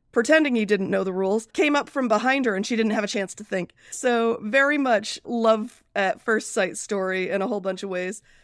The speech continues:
And a pretty radical relationship, right? 'Cause they met in nineteen sixty-four in Britain when,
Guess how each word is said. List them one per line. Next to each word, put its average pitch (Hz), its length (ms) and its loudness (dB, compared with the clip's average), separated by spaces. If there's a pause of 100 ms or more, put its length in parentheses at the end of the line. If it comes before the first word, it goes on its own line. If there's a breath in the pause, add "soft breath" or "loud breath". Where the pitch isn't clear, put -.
(220 soft breath)
And 320 300 0
a 311 60 -2
pretty 359 260 -4
radical 320 420 -2
relationship, 302 640 -6
right? 240 180 -4
'Cause 277 120 -12
they 311 100 -4
met 302 140 -2
in 302 80 -2
nineteen 277 300 -6
sixty-four 240 840 -6
in 214 220 -2
Britain 247 540 -4 (100)
when, 196 560 -2